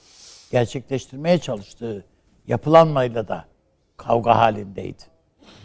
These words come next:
Birleşik Arap Emirlikleri'nden, şuradan buradan aldığı destekle bayağı askeri açıdan, e, operasyonlara katıldı Mısır.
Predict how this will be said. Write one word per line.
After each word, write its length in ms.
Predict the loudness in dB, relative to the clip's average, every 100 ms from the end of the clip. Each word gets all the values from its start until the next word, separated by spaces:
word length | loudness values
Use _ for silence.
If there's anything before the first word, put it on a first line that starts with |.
| -20 -20 _ _ -14
Birleşik 440 | -8 -6 -6 -4
Arap 260 | -2 -2 -4
Emirlikleri'nden, 960 | -10 -10 -12 -8 -8 -6 -8 -8 -10 -16
şuradan 380 | -14 -6 -6 -4
buradan 220 | -6 -6
aldığı 500 | 0 0 0 -6 -2
destekle 720 | 0 0 0 -6 0 0 0 -4 _ _ _ _ _ _ 2
bayağı 340 | 6 8 6 6
askeri 680 | 2 2 -4 -2 -2 -4 -10 _ _
açıdan, 600 | -10 -10 -2 0 0 -4 -14 _ _ _ _ -10
e, 240 | -8 -8 -12 -16 -20 -20 _ _ _ _ _ _ _ _ -6
operasyonlara 1040 | -2 2 4 2 0 -8 -6 -4 -4 -6 -2
katıldı 480 | 0 0 -4 -6 -14 _ _ _ _
Mısır. 280 | -20 -18